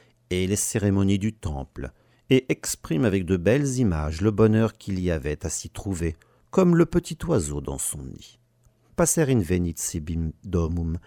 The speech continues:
et turtur nidum ubi reponat pulos suos. Le passereau trouve pour lui une demeure, et la tourterelle un nid pour déposer ses petits. Altaria domine virtutum rex meus et deus meus.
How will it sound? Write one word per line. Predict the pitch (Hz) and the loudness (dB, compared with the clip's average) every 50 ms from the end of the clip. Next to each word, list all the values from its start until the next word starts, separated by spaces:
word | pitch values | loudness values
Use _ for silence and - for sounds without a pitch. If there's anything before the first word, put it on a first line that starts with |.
| - _ _ | -16 _ _
et | - - - - _ | -6 -6 -6 -6 _
turtur | - 185 170 - - - - 147 135 123 | -6 -6 -6 -6 -6 -6 -4 -2 0 2
nidum | 110 123 147 143 123 131 127 131 131 - - _ | 2 2 0 0 -2 -2 -2 0 -2 -2 -4 _
ubi | 151 151 131 117 117 117 | -4 -2 -2 -2 -2 -2
reponat | 104 - 82 71 - - 151 156 143 139 127 - _ _ _ _ | 0 -2 -4 -6 -4 -2 -2 0 0 -2 -4 -6 _ _ _ _
pulos | - 143 131 95 85 - - | -4 -2 0 0 0 -2 -2
suos. | - - - - - - - 50 50 - - - - - - - _ _ _ _ _ _ _ _ _ _ _ _ _ _ _ _ _ _ _ _ _ - - | -4 -4 -6 -6 -8 -10 -10 -10 -10 -12 -12 -12 -12 -12 -12 -14 _ _ _ _ _ _ _ _ _ _ _ _ _ _ _ _ _ _ _ _ _ -16 -8
Le | - 65 71 | -6 -4 -4
passereau | - - 85 82 - - - 101 85 92 101 95 | -4 -4 -4 -4 -4 -4 -4 -2 -2 0 -2 -2
trouve | - - - - 107 104 101 - - | -4 -8 -8 -4 -4 -4 -4 -4 -6
pour | - - 107 92 101 | -6 -6 -4 -4 -2
lui | 104 110 117 131 - | -2 -2 -2 -2 0
une | 120 104 98 101 101 | 0 2 4 2 4
demeure, | 95 107 101 92 80 71 67 65 65 64 - - - _ _ _ _ _ _ _ - | 6 4 4 4 4 0 0 -2 -4 -6 -10 -14 -20 _ _ _ _ _ _ _ 2
et | 113 | 4
la | 117 131 | 6 4
tourterelle | - - - 156 - - - 156 120 127 131 131 131 131 - - | 4 2 -2 -4 -2 2 4 4 6 6 6 6 6 4 2 2
un | 113 110 104 | 2 4 4
nid | 98 104 131 117 - | 6 4 4 2 0
pour | - - 73 73 | -2 -4 -6 -4
déposer | 73 80 78 - - 82 80 69 73 73 | -4 -4 -6 -4 -4 -4 -4 -4 -4 -6
ses | - - - | -6 -8 -10
petits. | - _ - 73 - _ - 113 110 - - - _ _ _ _ _ _ - - _ - | -10 _ -12 -12 -12 _ -6 -6 -6 -6 -8 -16 _ _ _ _ _ _ -20 -12 _ -2
Altaria | 107 98 - _ - 175 175 160 139 143 151 143 143 139 | -2 -2 -2 _ 0 0 0 0 0 0 0 2 2 2
domine | 117 92 80 104 131 135 123 92 87 80 78 | 0 2 4 4 6 6 4 2 2 0 0
virtutum | 69 67 71 - - _ - 123 - - - 120 113 107 | -2 -4 -6 -8 -6 _ -4 -4 -4 -4 -4 -2 -2 -2
rex | 95 - - 78 - - - - 92 | -2 -2 -4 -4 -4 -6 -10 -6 -2
meus | 90 101 107 101 104 - - - | -2 0 0 -2 -2 -4 -4 -6
et | 80 | -6
deus | 71 67 69 - 95 92 80 71 69 - - - - | -6 -8 -6 -2 -2 0 0 -2 -4 -8 -10 -10 -10
meus. | 71 60 60 - - - - - - - - | -10 -10 -10 -12 -12 -12 -12 -12 -12 -12 -14